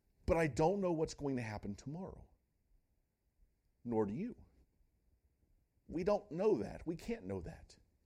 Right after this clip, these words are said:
It's kinda like a minefield. <laughs> It's kinda like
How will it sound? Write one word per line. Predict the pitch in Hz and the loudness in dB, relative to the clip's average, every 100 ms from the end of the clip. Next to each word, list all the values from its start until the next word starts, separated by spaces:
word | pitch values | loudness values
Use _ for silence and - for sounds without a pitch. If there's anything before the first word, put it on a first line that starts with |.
| _ _ _ _ _ _ _ | _ _ _ _ _ _ _
It's | - | -10
kinda | - 226 | 0 2
like | 233 214 | 4 4
a | |
minefield. | 143 131 139 175 165 - 98 - - - - - | 2 2 2 0 0 -2 -2 -4 -10 -20 -18 -14
<laughs> | 180 - _ _ _ _ _ _ _ _ - - _ _ - _ _ _ _ _ _ _ _ | -14 -16 _ _ _ _ _ _ _ _ -20 -20 _ _ -20 _ _ _ _ _ _ _ _
It's | - | -10
kinda | - 214 214 | 0 2 6
like | 202 165 - | 6 6 0